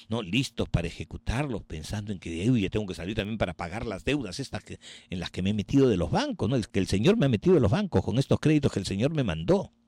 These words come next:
<laughs> Y ahora Él me tiene que sacar de estas, pero, y entonces, pero ahí viene eso, pues, ¿no? Esa disyuntiva. Interesante la observación de la,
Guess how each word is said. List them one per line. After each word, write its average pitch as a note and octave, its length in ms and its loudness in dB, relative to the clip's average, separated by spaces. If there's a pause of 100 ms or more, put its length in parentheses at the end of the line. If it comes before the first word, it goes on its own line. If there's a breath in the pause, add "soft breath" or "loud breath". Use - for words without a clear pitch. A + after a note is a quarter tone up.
(100)
<laughs> - 960 -16
Y - 100 -2
ahora G#2 160 2
Él B2+ 60 0
me A2+ 100 -2
tiene A#2+ 220 -4
que C#3+ 100 0
sacar G2+ 280 -2
de B2 80 0
estas, - 220 -4
pero, D#2+ 280 -4 (580 loud breath)
y - 140 -8
entonces, F2+ 440 2
pero F2 200 0
ahí F#2+ 120 2
viene B2+ 300 4
eso, E2 220 -4
pues, - 220 -12
¿no? A2 60 0
Esa B2 180 -2
disyuntiva. D#2 840 -4 (720 soft breath)
Interesante A#2 1000 -2 (520)
la D2 120 -6
observación D#2 580 -4
de G#2+ 120 -2
la, C#2 280 -10